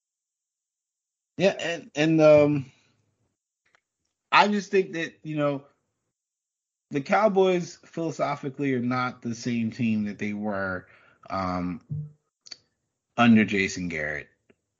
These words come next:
in the run game or the passing game. And I also think that if your fucking quarterback has somebody that he likes, you should pay them.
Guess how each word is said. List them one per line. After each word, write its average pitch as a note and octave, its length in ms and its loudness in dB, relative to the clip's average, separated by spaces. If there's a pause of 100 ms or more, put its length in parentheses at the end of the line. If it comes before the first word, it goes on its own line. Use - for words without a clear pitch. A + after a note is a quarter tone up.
(200)
in G#2+ 160 -2
the G2+ 100 -4
run B2+ 260 4
game A#2 300 2
or B2+ 180 -2
the A2 100 -4
passing E2 400 -8
game. C#2+ 340 -14 (920)
And B2 100 0
I A#2 100 6
also G3+ 400 8
think D3+ 380 -4
that C3 240 0
if C3 260 -4
your B2+ 160 -2
fucking F#3 500 -8
quarterback B2+ 680 -4
has C3+ 400 -4
somebody C3 440 -2
that A#2 180 -2
he A2+ 180 -2
likes, A2+ 480 -2
you A#2 100 -4
should A#2+ 220 -4
pay A#2+ 280 -2
them. D#2+ 300 -10